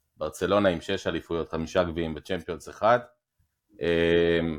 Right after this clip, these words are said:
לא כל כך שונה בסוף, אה, אנחנו די הלכנו בכיוונים די דומים, אה, אפילו מספר כמעט זהה של תארים בת-, בתארים החשובים. אז זה סתם, אה, זה,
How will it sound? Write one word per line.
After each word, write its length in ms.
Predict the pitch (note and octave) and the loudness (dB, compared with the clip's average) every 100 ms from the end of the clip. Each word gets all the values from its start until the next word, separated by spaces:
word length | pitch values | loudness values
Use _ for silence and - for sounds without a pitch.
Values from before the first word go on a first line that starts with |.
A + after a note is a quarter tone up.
| - _ _ _ - _ | -10 _ _ _ -20 _
לא 120 | D#2+ G2 | -4 -4
כל 120 | A#2 | 0
כך 140 | G#2+ - | -2 -2
שונה 280 | F#2+ F2 D2+ | -2 -2 -4
בסוף, 500 | C#2+ - D2+ - D2+ | -8 -10 -12 -10 -6
אה, 180 | D#2 | -4
אנחנו 460 | D#2 D#2 E2 D#2 D#2 | -4 -6 -8 -8 -6
די 160 | D#2+ F2+ | 0 2
הלכנו 380 | E2+ - F2 D#2 | 2 0 -6 -4
בכיוונים 640 | D#2+ D#2+ E2 D#2 D#2+ E2+ | -4 -4 -8 -8 -6 -2
די 120 | E2+ | -2
דומים, 360 | D#2+ E2 G#2 C#3 C#3 _ - _ _ _ - | -2 0 2 0 -2 _ -20 _ _ _ -10
אה, 260 | D#2 D#2+ D#2 | -4 -2 -2
אפילו 260 | - F2+ | -2 -4
מספר 320 | E2 - F2+ E2 | -4 0 0 2
כמעט 280 | E2+ E2+ | -2 -2
זהה 180 | E2 E2+ | 0 -2
של 200 | - C#2+ | -2 -8
תארים 500 | D2+ D2 D#2+ D#2+ D2 | -2 0 0 -4 -4
בת-, 500 | C#2+ C#2+ C#2+ C#2 - - C#2+ | -4 -4 -4 -6 -10 -12 -8
בתארים 460 | D2 - D#2 D#2+ | -6 0 0 0
החשובים. 460 | - D2+ E2 D2+ D2+ _ _ _ _ _ D2+ | -6 -10 -10 -8 -8 _ _ _ _ _ -10
אז 160 | D2+ | -4
זה 100 | F2 | -4
סתם, 460 | - - F2 F2 E2+ | -4 0 0 2 -4
אה, 680 | D#2+ D#2 D2+ D2 C#2+ C#2+ D#2 | -6 -8 -8 -10 -10 -10 -2
זה, 240 | A2 | 2